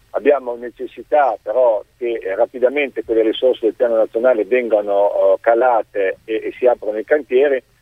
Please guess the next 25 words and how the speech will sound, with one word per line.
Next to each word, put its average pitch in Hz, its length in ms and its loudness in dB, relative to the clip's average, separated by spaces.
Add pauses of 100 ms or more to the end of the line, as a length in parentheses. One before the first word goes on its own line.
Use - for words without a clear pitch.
(120)
così 123 280 0
come 120 400 2
del 127 160 0
resto 117 400 -2
c'è 120 140 -14
necessità 113 560 -6
di 107 120 -6
perseguire 113 600 0
anche 110 240 -4
quegli 104 200 -4
strumenti 120 500 -4
che - 120 -2
già 127 140 4
il 110 80 -4
governo 117 440 0
ha 98 40 -14
messo 101 240 -14
in 117 80 -12
atto, 107 320 -6
come 98 220 -8
il 92 40 -10
superbonus 113 800 0
e 120 140 -10
quelle 101 200 -2
altre 107 420 2